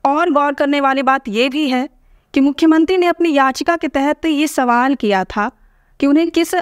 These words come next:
आधार पर समन किया जा रहा है, ये नहीं बताया गया है। और सुप्रीम कोर्ट ने भी समन के आधार के बारे में कुछ नहीं कहा।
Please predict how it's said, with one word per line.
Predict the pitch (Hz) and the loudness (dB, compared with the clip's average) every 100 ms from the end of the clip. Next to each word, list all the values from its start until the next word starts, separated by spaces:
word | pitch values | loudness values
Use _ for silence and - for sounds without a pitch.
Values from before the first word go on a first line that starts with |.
| - | -2
आधार | 254 262 247 277 285 330 | 0 0 0 0 2 0
पर | 311 311 | -2 -4
समन | - 330 330 330 | -2 0 2 0
किया | 302 262 | 0 0
जा | 208 190 | 0 -2
रहा | - - | -4 -10
है, | - - _ _ _ _ _ _ _ | -16 -20 _ _ _ _ _ _ _
ये | 262 311 | 0 2
नहीं | 302 330 | 2 2
बताया | 269 214 208 131 | 0 -2 -4 -6
गया | - - | -12 -20
है। | _ _ _ _ _ _ _ _ _ 262 | _ _ _ _ _ _ _ _ _ -2
और | |
सुप्रीम | 254 285 302 349 | -2 -2 0 0
कोर्ट | 349 302 320 370 359 | -2 0 2 2 2
ने | 330 | 2
भी | 349 | 0
समन | - 311 330 381 | 0 2 2 2
के | 381 | 0
आधार | - 254 277 254 - 285 311 359 | -2 0 0 -2 -2 0 2 0
के | 359 | 0
बारे | 277 233 226 | 2 2 2
में | 262 339 | 0 0
कुछ | 330 - | -4 -2
नहीं | 320 247 214 | -2 0 -4
कहा। | - - | -6 -10